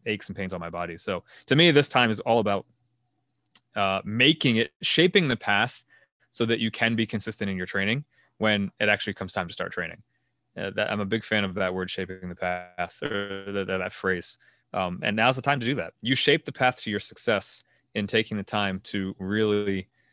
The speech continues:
button up the hatches, double down on some things that maybe perhaps are your weaknesses,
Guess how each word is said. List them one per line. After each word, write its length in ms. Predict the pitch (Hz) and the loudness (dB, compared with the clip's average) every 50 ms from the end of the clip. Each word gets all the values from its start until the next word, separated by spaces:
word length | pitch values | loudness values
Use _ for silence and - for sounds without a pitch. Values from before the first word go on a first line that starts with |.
| _ _ _ | _ _ _
button 240 | - 110 - - 107 | 0 0 0 2 0
up 120 | 107 104 | 0 0
the 100 | - - | 0 0
hatches, 600 | 95 98 95 95 - - 92 90 - - - - - | 2 2 2 0 0 -4 -8 -8 -8 -8 -10 -8 -2
double 220 | - 107 104 107 104 | 0 0 2 2 2
down 240 | 104 104 104 98 | 2 2 2 0
on 100 | 98 95 | -2 -4
some 240 | 95 - - 98 98 | -4 -4 -4 -4 -4
things 260 | - - 101 98 92 | -4 -4 -4 -4 -4
that 140 | 101 98 95 | -4 -6 -6
maybe 320 | 98 98 104 104 104 104 101 | -6 -2 -2 0 0 -2 -4
perhaps 380 | - - 98 98 98 - - | -4 -2 -2 0 -2 -2 -4
are 20 | 95 | -6
your 140 | 90 87 | -4 -4
weaknesses, 640 | 92 95 95 - - 92 - - 90 87 - - - | -4 -4 -6 -6 -8 -10 -10 -10 -10 -10 -10 -12 -14